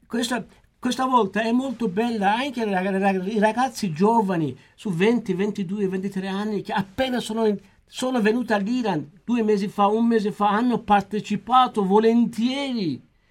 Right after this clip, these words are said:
alle manifestazioni che abbiamo fatto in giro per, per Italia e per il mondo. Li vedi proprio dei giovani sorridenti che vogliono avere una vita,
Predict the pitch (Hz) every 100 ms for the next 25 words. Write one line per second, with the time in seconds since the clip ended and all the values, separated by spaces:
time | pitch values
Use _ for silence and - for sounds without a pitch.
0 | _ _ 196 214 214 190 190 190 185 196
1 | - 220 202 175 175 175 170 180 180 165
2 | 147 147 165 143 156 147 143 151 143 147
3 | 170 160 147 143 156 170 135 117 _ _
4 | _ _ _ _ _ _ _ _ _ _
5 | - 208 240 269 277 214 226 226 202 190
6 | 160 233 226 208 190 226 220 214 202 254
7 | 240 202 208 175 220 226 214 190 214 214
8 | 190 170 233 226 - 156